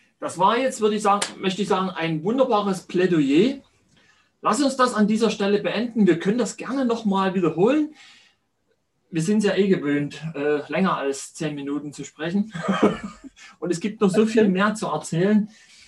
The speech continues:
Speaker 1: Aber jetzt ist, jetzt haben wir knapp hundert Minuten. Ähm, ja, das ist, äh, für diese Folge, denke ich, ist das auf jeden Fall genug. Und Vera, ich danke dir von ganzem Herzen, dass du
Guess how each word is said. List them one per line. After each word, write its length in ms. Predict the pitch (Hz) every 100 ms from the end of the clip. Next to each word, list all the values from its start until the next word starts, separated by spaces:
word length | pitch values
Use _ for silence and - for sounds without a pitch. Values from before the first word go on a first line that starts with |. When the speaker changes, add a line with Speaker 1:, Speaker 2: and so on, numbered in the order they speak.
| - _
Speaker 1:
Aber 520 | - 170 196 180 - _
jetzt 180 | 170 165
ist, 140 | 156 -
jetzt 160 | 135
haben 80 | 156
wir 100 | 170
knapp 300 | - 156 -
hundert 320 | 226 226 190
Minuten. 560 | 185 160 170 220 220 202 - - _ -
Ähm, 460 | 156 156 160 160 _ _ - - _ _ _ _ _ _ _
ja, 280 | - - - _ _ _
das 140 | 160 170
ist, 240 | 165 - _ _ -
äh, 280 | 160 175 165 -
für 140 | - 170
diese 280 | 208 220 214
Folge, 600 | 165 175 190 196 185 - _
denke 240 | 147 175 175
ich, 140 | 160
ist 140 | 165 160
das 120 | 135
auf 160 | - -
jeden 360 | 160 269 254
Fall 300 | 214 160 175
genug. 480 | 165 139 180 233 - _ _ _ -
Und 440 | 147 165 170 165
Vera, 340 | 175 196 208 185
ich 140 | 165
danke 240 | - 233
dir 120 | 220 208
von 200 | 196 180
ganzem 340 | 190 277 277
Herzen, 460 | 214 202 - 165 147
dass 260 | 165 -
du 520 | - 170 175 170 170